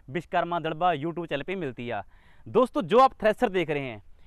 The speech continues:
इस थ्रेशर में इतनी खूबियां हैं कि किसी और थ्रेशर में देखने को नहीं मिलेंगी। जैसे कि बात करते हैं दोस्तों बेल्टों की, जो इसमें बेल्ट लगी हुई है, और वो थ्रेशर में क्या देखते हैं दोस्तों, हमें सी टाइप की बेल्ट मिलती है, मगर इसमें हमें डी टाइप की बेल्ट मिलने, मिलने वाली है।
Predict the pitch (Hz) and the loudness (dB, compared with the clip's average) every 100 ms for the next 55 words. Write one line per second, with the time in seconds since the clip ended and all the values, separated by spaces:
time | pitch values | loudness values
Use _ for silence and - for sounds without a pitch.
0 | - 240 - 240 220 240 254 277 277 - | -8 -8 -2 -2 0 0 -2 -2 -6 -4
1 | 220 214 240 233 220 247 240 233 247 220 | -6 -4 -6 -6 -6 -10 -10 -10 -2 0
2 | 233 220 220 220 233 196 208 220 220 202 | 0 -2 -6 -6 -8 -4 -4 -4 -6 -6
3 | 190 214 190 190 208 190 196 226 226 190 | -6 -6 -6 -8 -4 -4 -4 -8 -4 -2
4 | 202 202 208 220 220 214 - 220 175 185 | -2 -2 -8 -6 -6 -6 -6 -4 -2 -2
5 | 185 165 143 - - - - 247 262 269 | -6 -6 -10 -10 -20 -20 -10 -8 -6 -2
6 | 208 240 247 226 214 170 135 220 - - | -2 0 -4 -2 -4 -4 -4 -6 -8 -20
7 | - - 190 254 240 240 233 233 226 220 | -20 0 2 2 2 -2 -2 -6 0 0
8 | 202 190 214 208 - 220 233 - - 262 | 0 -4 -6 -6 -4 -4 -4 -6 -4 0
9 | 269 208 220 196 175 180 147 147 151 147 | 0 0 0 -2 -2 -6 -6 -6 -4 -4
10 | 208 233 - 226 262 247 185 208 247 - | -4 -6 -8 -10 -6 -6 -4 -6 -8 -16
11 | - - 127 107 226 294 320 269 233 214 | -20 -20 -16 -4 -2 2 2 0 2 0
12 | 185 196 196 190 185 180 160 139 147 | 0 -4 -4 -4 -2 -2 -2 -2 -6